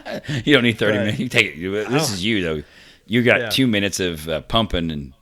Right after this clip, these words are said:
Speaker 1: twenty-eight minutes of napping, 'cause I know you're
Speaker 2: Yeah.
Speaker 1: out cold after.
Speaker 2: Yes.
Speaker 1: Just go beat on
Speaker 2: I'm
Speaker 1: that
Speaker 2: out.
Speaker 1: door. Tell Timmy to wake up. <laughs> I gotta
Speaker 2: Yeah.
Speaker 1: rip one out.
Speaker 2: Yeah. They'd have to put an alarm system in
Speaker 1: Yeah.
Speaker 2: there 'cause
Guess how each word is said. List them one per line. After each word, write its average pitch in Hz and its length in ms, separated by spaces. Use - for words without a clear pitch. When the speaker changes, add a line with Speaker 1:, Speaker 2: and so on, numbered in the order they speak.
Speaker 1:
twenty-eight 98 440
minutes 82 300
of 87 60
napping, 104 460
'cause 107 260
I 113 200
know 127 120
you're 123 260
Speaker 2:
Yeah. 107 140
Speaker 1:
out 110 220
cold 110 320
after. - 380
Speaker 2:
Yes. 131 280
Speaker 1:
Just - 100
go 165 100
beat 165 200
on 160 120
Speaker 2:
I'm 127 60
Speaker 1:
that 120 140
Speaker 2:
out. 127 40
Speaker 1:
door. 131 160
Tell 135 160
Timmy 131 220
to 117 80
wake - 340
up. 120 380
<laughs> - 120
I 254 60
gotta 110 260
Speaker 2:
Yeah. 127 140
Speaker 1:
rip 117 220
one 120 120
out. 117 340
Speaker 2:
Yeah. 104 320
They'd 143 160
have 156 140
to 147 80
put 143 160
an 123 140
alarm 107 360
system 107 380
in 98 60
Speaker 1:
Yeah. 147 340
Speaker 2:
there 98 140
'cause - 180